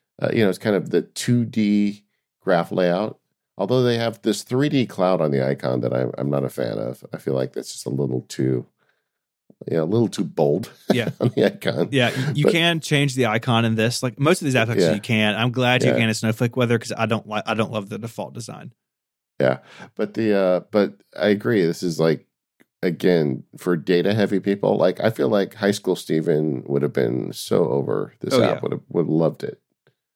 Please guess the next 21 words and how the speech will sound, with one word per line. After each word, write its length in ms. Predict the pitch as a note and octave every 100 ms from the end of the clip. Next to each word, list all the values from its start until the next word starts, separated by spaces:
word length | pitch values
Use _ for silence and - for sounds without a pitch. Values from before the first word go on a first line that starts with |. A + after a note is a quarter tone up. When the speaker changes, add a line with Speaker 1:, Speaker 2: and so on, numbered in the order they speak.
| _ _
Speaker 2:
Absolutely. 640 | A#2+ B2 - F#2 A2 G2 - - _ _ _ _ _ _ _ - -
Speaker 1:
As 160 | G2+ G2+
you're 120 | F#2+
chasing 420 | F2+ - F2+ F#2 E2
tornadoes, 680 | D#2+ D2+ D2 C2 - C#2 -
you 100 | B1+
would 260 | C#2 C2+ -
be 80 | A#2
Speaker 2:
Yeah. 120 | E2+
Speaker 1:
using 260 | C#2 C#2+
this 180 | A#1+ A#1+
Speaker 2:
Through, 80 | D2+
Speaker 1:
app. 280 | - - -
Speaker 2:
through 120 | B2
Speaker 1:
This 40 |
Speaker 2:
the 20 | A#2
Speaker 1:
is 40 |
good 60 | -
Speaker 2:
countryside. 540 | A2+ A2 A2 F#2 - _ _ _ _ _
Speaker 1:
tornado 360 | - F#2 E2+ D#2
chaser. 540 | - C#2+ B1+ - -